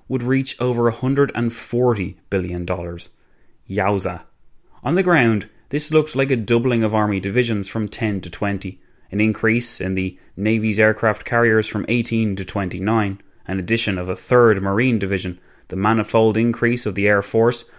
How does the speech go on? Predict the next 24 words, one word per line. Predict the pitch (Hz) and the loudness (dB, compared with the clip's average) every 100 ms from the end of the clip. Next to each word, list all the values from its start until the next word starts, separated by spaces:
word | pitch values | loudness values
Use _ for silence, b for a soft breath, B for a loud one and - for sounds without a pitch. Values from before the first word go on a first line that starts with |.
| b - | b -10
from | 104 98 | -8 -2
fifty-two | 143 135 131 117 135 135 | -2 -2 -6 -2 2 4
air | 131 | 4
wings | 120 131 143 139 | 4 2 0 -2
to | - - | -6 0
eighty, | 135 117 98 98 b b b b b | 2 2 -2 -6 b b b b b
and | 104 | -4
a | |
total | 92 127 156 175 | 0 0 2 4
increase | 160 123 120 98 - | 2 2 0 0 -2
in | 104 | 0
military | 107 101 113 98 | 2 2 2 0
personnel | - 98 - 101 120 107 107 b b | 0 -4 -2 -2 0 0 -4 b b
from | - 117 110 | -6 -4 -2
some | - 120 107 b b | 0 0 0 b b
one | - 117 123 | -4 -2 -2
point | - 117 107 | 0 0 -2
seven | - 135 160 170 | 0 0 2 2
million | 113 98 92 90 b b - | 2 2 0 -4 b b -6
to | 117 | -6
three | - - 139 160 | -6 -2 0 0
point | - 113 98 | 0 -2 0
six | - - 120 - - | -4 -4 -4 -4 -4
million | 98 92 87 | -2 -2 -4